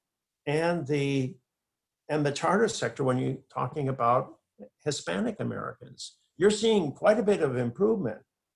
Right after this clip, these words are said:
uh, about two-thirds of a year's worth of, of, of gains in the district sector,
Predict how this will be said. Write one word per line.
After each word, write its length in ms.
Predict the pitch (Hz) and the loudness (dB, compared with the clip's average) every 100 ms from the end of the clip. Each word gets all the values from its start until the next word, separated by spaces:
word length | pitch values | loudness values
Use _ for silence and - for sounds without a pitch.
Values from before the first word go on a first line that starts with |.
| _ - | _ 0
uh, 160 | 143 - | 2 2
about 500 | 147 175 233 - - | 4 6 4 2 -4
two-thirds 640 | 208 202 - 185 196 151 | -2 -2 0 0 0 -2
of 140 | 143 | -4
a 40 | 135 | -4
year's 600 | 135 147 156 156 143 143 | -6 -6 -4 -4 -4 0
worth 280 | 147 151 151 | 2 2 0
of, 220 | 127 - - | -8 -8 -8
of, 260 | 131 131 131 | -8 -6 -4
of 200 | 135 120 | -4 -4
gains 640 | 117 190 202 120 120 - - _ _ _ | -4 -2 0 0 -2 -6 -14 _ _ _
in 200 | 175 214 | 4 4
the 80 | 208 | 4
district 500 | 147 190 - 165 147 | 2 -2 -2 -6 -6
sector, 800 | - 185 190 - - 98 - | -2 0 0 -4 -4 -4 -4